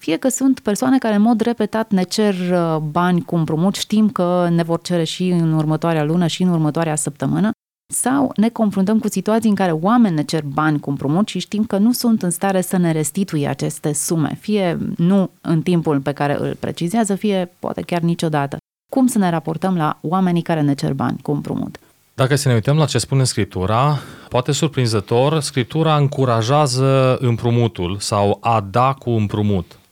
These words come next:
Speaker 2: Practic, posibilitatea de a ajuta pe cineva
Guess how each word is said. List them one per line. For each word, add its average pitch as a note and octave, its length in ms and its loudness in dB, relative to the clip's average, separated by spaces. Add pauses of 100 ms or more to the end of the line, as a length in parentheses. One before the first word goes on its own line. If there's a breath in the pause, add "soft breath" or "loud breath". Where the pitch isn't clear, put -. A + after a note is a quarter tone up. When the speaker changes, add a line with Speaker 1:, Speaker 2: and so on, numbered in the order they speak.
(100)
Speaker 2:
Practic, C#3+ 600 -2
posibilitatea G#2+ 1400 0
de G2+ 360 -2
a A2+ 260 2
ajuta G2+ 460 -2
pe D3 160 -2
cineva A2 840 0